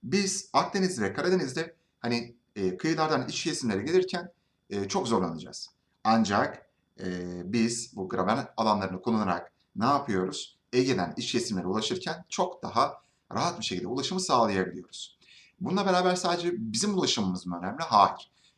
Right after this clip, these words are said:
Denizel hava kütlesi de iç kesimlere çok rahat bir şekilde gidebilir, değil mi?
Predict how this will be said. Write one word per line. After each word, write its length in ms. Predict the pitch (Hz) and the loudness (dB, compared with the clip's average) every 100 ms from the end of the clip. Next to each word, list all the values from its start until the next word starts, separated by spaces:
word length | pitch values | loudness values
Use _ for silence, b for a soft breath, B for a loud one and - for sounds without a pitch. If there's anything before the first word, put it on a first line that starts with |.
| - | -12
Denizel 480 | 190 196 143 131 160 | -4 0 0 0 -2
hava 240 | 143 180 | 0 0
kütlesi 400 | 185 - 202 190 | 0 -2 -4 2
de 140 | 185 - | 2 4
iç 180 | 131 - | 0 0
kesimlere 440 | 127 127 110 104 | -2 0 0 0
çok 260 | - 95 95 | 0 -2 0
rahat 220 | 87 - | -2 -2
bir 40 | |
şekilde 320 | - 92 92 | -6 -4 -2
gidebilir, 420 | 90 90 87 113 202 | -2 -2 -4 -4 0
değil 160 | 214 | 0
mi? 180 | 98 | -2